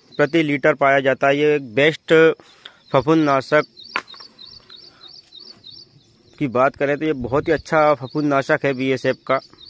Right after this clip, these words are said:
इसकी अगर हम डोज की अगर बात करें तो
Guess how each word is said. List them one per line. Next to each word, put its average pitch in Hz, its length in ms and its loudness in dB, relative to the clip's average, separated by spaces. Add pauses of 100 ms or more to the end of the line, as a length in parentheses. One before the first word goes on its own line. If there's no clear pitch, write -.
(1700)
इसकी 147 340 -2
अगर 175 240 2
हम 180 420 2
डोज 139 280 2
की 175 160 0
अगर 160 220 2
बात 147 280 2
करें 143 280 0 (1120)
तो 156 80 2